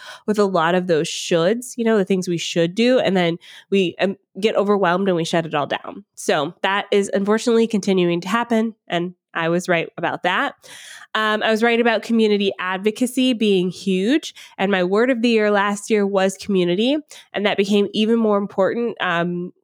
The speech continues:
you, we see this with the rise of things like broadcast channels, where your smaller pockets of intimate communities are happening. Um, and then I said effortless marketing was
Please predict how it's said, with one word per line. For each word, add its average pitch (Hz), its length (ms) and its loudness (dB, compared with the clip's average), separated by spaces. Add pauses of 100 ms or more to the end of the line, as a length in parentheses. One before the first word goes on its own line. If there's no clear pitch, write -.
(140)
you, 196 280 -2
we 202 180 0
see 220 280 0
this 202 260 0
with 190 120 -2
the 185 120 0
rise 180 320 0
of 185 80 -6
things 180 240 -2
like 175 180 -4
broadcast 175 560 -2
channels, 185 420 0 (360)
where 190 120 4
your 175 240 2
smaller 190 460 2
pockets 185 500 -2
of 180 140 -10
intimate 185 380 -2
communities 190 480 2
are 190 80 0
happening. 240 420 -4 (680)
Um, 202 400 0
and 254 160 2
then 262 340 2 (140)
I 240 160 0
said 277 520 0 (120)
effortless 233 720 -2
marketing 240 880 0
was 196 880 2